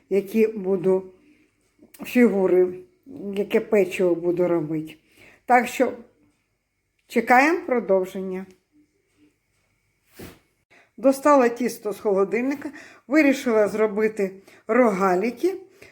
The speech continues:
е, тому що подивилась рецепт майже іден-, ідентичний рогаліків і мушлів. От розкатала тісто, на вісім частин поділила,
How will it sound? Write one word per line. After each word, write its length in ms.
е, 500
тому 360
що 320
подивилась 720
рецепт 680
майже 440
іден-, 480
ідентичний 1500
рогаліків 960
і 360
мушлів. 720
От 160
розкатала 800
тісто, 380
на 200
вісім 340
частин 380
поділила, 600